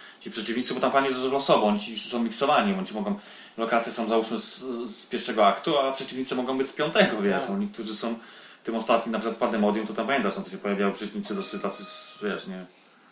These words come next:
Speaker 2: Tylko teraz, e, ten, e,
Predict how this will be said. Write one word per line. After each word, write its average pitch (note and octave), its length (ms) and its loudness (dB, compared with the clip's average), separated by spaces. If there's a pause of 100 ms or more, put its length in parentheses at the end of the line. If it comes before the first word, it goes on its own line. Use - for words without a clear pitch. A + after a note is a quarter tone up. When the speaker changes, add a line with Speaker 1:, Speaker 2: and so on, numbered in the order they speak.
(1160)
Speaker 2:
Tylko C3 220 -4
teraz, D3 440 6
e, C#3+ 680 2
ten, C3 160 -2
e, A#2+ 60 -8